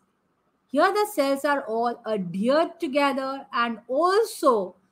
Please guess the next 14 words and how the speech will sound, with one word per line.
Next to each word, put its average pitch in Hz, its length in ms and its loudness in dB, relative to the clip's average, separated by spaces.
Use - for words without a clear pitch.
adhered 262 600 2
to 277 260 -4
the 226 260 -4
vessel. 196 600 -6
Okay. 185 380 -10
So 320 220 -2
it 240 100 -6
is 311 140 -2
not 381 320 2
easy 269 440 0
to 320 100 -6
just 302 340 -6
take 208 300 -4
them 220 220 -4